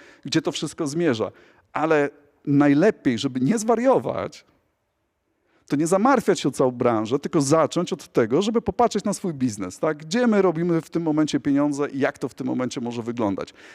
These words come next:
Ja też zachęcam do wywierania presji, bo taki miałem pomysł jeszcze, jak słuchałem tutaj dzisiaj wszystkich wystąpień, na wszelkiego rodzaju, e, jakby, mm, stowarzyszenia, e, firm usług rozwojowych, no bo przecież aż się prosi, żeby powstał taki raport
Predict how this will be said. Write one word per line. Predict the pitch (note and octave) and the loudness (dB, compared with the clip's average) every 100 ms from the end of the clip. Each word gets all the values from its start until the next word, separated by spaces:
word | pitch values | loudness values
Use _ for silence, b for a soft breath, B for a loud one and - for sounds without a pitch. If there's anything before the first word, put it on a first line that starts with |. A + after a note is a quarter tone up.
| B | B
Ja | D3 | 0
też | G#3+ A3 | 2 2
zachęcam | F#3 G#3+ E3+ C3+ C#3 | 0 0 0 0 0
do | D3+ | 0
wywierania | D#3+ D#3+ G3 F#3+ | 2 2 2 0
presji, | D3+ E3 A#2+ - A2+ | 0 2 2 0 -4
bo | |
taki | C3 D#3 | -4 0
miałem | D#3 C#3+ | 2 2
pomysł | - D#3 C3+ | 2 2 0
jeszcze, | B2+ - | -4 -2
jak | A#2 | -4
słuchałem | - - C#3+ | -4 -4 -4
tutaj | A#2 C3+ B2 | -4 -4 -4
dzisiaj | B2 C3 | -2 -4
wszystkich | C#3 - B2+ | -4 -10 -8
wystąpień, | B2 - G#2+ F#2+ C#3 A3+ B B B | -8 -2 -2 0 -2 -4 B B B
na | |
wszelkiego | F3 C#3+ F#3+ G#3 F3+ | -2 -2 -2 0 2
rodzaju, | D#3 C3+ D3 D#3 D#3 B B B | 2 2 2 0 -2 B B B
e, | B2+ B2+ B2+ | 4 4 4
jakby, | C#3+ C3+ C3 C3+ C3 C3 | 0 0 2 4 4 4
mm, | B2+ C3+ C#3 | 2 2 2
stowarzyszenia, | - D#3 D3+ D#3 - A3 C3 G#2+ A2+ B B B | 2 0 -2 -2 -2 0 2 0 -2 B B B
e, | B2 B2 | 0 0
firm | - F3+ D3 D#3 | 0 0 0 0
usług | D3+ C#3+ C#3 | -6 -4 -4
rozwojowych, | B2+ C3+ B2 G#2 A#2 - | -2 2 2 2 0 -2
no | |
bo | C#3+ | -4
przecież | - - E3+ | -6 -6 -4
aż | D#3 - | -4 -2
się | F3+ | -4
prosi, | G3 F3+ - | 0 -2 -2
żeby | C#3+ D3+ | -2 -2
powstał | E3 D#3 D3 | -2 -2 -2
taki | C3+ D3+ C#3+ | -4 -2 2
raport | C#3+ C#3+ D3 F#3 - | 2 2 0 -2 -4